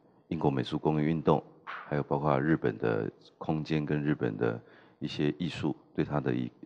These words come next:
的影响。所以他做的最重要的一个草-，建筑的类型叫草原建筑。他的东西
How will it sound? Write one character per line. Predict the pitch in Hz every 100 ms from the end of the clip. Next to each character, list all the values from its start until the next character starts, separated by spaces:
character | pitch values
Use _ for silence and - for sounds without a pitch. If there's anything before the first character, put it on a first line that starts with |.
| -
的 | -
影 | 58 62 69
响。 | - - - - - _
所 | - 80
以 |
他 | 78
做 | 85 87
的 | 76 69
最 | - 92
重 | 90 80
要 | 76
的 | 65
一 | 67
个 | 65 67
草-， | - - -
建 | - 90
筑 | 67 69
的 | 69
类 | 82 71
型 | - 55 64
叫 | 73 65
草 | - 58
原 | - 139
建 | 82 67
筑。 | - - - _ _ _ _ _ _ - -
他 | 101
的 | 95
东 | 95 98
西 | - 101